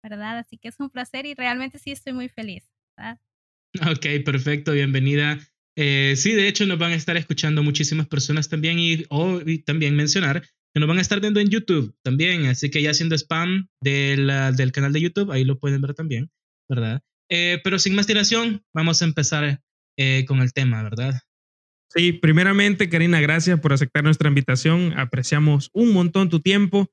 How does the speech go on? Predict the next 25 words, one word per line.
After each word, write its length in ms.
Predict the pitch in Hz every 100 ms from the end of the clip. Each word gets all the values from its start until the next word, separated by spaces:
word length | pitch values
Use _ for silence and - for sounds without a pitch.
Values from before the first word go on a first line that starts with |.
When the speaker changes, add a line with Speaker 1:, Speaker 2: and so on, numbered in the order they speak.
| _ _ -
Speaker 3:
y 120 | 165
pasemos, 920 | - 139 - 170 220 254 247 - - _ _ _ _ _ _ -
entremos 440 | 143 156 190 214
ya 100 | 208
en 80 | 208
materia. 520 | 180 175 147 127 143
Aprender 420 | 160 170 175 214
inglés 320 | 240 226 214 196
debes 540 | 262 277 277 - - -
si 160 | 202
incrementar 600 | 190 180 165 156 208 208
tu 120 | 190
potencial 800 | 180 170 160 151 208 226 240 208 _ -
quieres. 580 | 165 151 123 120 - - _ _ _
El 120 | 143
tema 240 | 185 185 180
de 80 |
hoy, 240 | 196 226 226 -
y 120 | 262
vamos 300 | 233 233 247
a 40 |
empezar 680 | 254 208 156 185 233 254 - _ _ -
de 100 | 185
un 100 | 202
solo. 400 | - 180 139